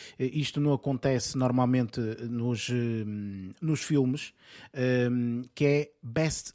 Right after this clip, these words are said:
Limited Series, Anthology Series or Television Motion Picture. Ou seja, são aquelas séries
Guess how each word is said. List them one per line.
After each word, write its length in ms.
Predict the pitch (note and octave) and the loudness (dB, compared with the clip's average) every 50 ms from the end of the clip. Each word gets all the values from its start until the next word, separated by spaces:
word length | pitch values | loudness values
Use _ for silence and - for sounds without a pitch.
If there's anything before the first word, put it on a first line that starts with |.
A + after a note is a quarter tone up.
| - - | -4 0
Limited 600 | D#3+ D#3 F3 G3+ G#3+ G#3 F#3+ F#3 - F3+ D3+ - | 2 4 4 6 6 6 4 2 0 -6 -6 -2
Series, 680 | - - - E3 E3 D#3+ D#3 D#3+ D#3+ D3 - - - - | -2 -2 0 2 2 2 4 2 0 0 -4 -8 -6 -4
Anthology 680 | C#3 C3+ A#2+ - D#3+ D#3 D3+ D3 D3 C#3+ B2 A#2 C3+ B2 | -4 -4 -2 0 0 0 2 2 2 2 0 0 -4 -4
Series 520 | - - - C3 C3 C3 C3 B2 - - - _ | -4 -2 0 0 2 2 2 0 -2 -6 -14 _
or 340 | - C#3 C3+ C3+ C3 C#3 C#3 - _ - | -4 -2 0 0 0 -2 -4 -10 _ -8
Television 640 | - C3 B2 A#2+ A2+ A2 A#2+ A#2+ A2 G#2+ A#2 A2 A2 - - - - _ | -4 -4 -2 -2 -2 -2 -2 -2 -2 -2 -4 -6 -6 -10 -14 -20 -20 _
Motion 420 | - B2+ B2+ B2 A2 - - A2 G2+ | -6 -2 -2 -2 -2 -4 -6 -8 -8
Picture. 420 | F#2+ - G2 F2 - - - - - _ - - - - | -8 -8 -10 -10 -10 -14 -14 -16 -18 _ -20 -20 -20 -20
Ou 80 | _ - | _ -6
seja, 220 | - B2+ A2+ B2 A#2 | -4 -2 -2 -2 -2
são 200 | - - C#3+ C#3 | -2 -2 -2 -2
aquelas 360 | A#2+ - D3+ C#3 C3+ A#2+ - | 0 -2 -2 -2 0 -2 -2
séries 500 | - - C#3 C#3 C3+ C3+ C3 B2+ - | -2 0 2 2 2 0 0 -4 -6